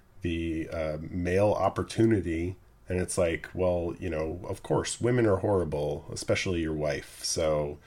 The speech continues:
if a nice one comes along, like, what are you gonna do but go hang out with her instead?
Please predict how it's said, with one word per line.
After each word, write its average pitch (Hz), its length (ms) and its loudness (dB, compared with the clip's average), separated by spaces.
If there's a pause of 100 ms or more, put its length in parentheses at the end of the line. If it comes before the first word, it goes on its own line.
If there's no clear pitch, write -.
(440)
if - 120 -10
a 87 40 -4
nice 90 320 -2
one 95 180 0
comes 95 260 -2
along, 90 680 2
like, 80 280 -6
what 95 140 -2
are 113 40 4
you 107 100 2
gonna 113 180 4
do 113 400 0
but 78 320 -4 (420)
go 90 500 0 (420)
hang 95 200 0
out 95 100 2
with 92 120 -4
her 85 400 2 (420)
instead? 82 600 0